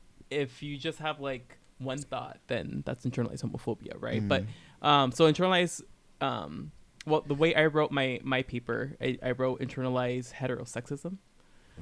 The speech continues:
Speaker 2: Oh.
Speaker 1: Um, so it occurs, um, in L G B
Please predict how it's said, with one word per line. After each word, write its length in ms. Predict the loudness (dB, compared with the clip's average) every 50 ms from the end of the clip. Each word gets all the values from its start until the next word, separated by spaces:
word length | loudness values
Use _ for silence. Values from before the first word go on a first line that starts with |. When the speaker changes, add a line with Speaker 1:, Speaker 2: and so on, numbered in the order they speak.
| -2
Speaker 2:
Oh. 240 | 0 2 2 2 2
Speaker 1:
Um, 500 | 2 2 2 2 0 0 -2 -4 -4 -6 -6
so 200 | -2 2 2 4
it 80 | 4 2
occurs, 600 | 0 0 2 4 4 6 6 6 4 2 0 -2 0
um, 360 | 2 4 4 4 2 0 -2 -2
in 160 | -2 0 0 2
L 140 | 2 0
G 100 | 0 0
B 560 | -2 0 0 2 2 2 2 0 0 -2 -4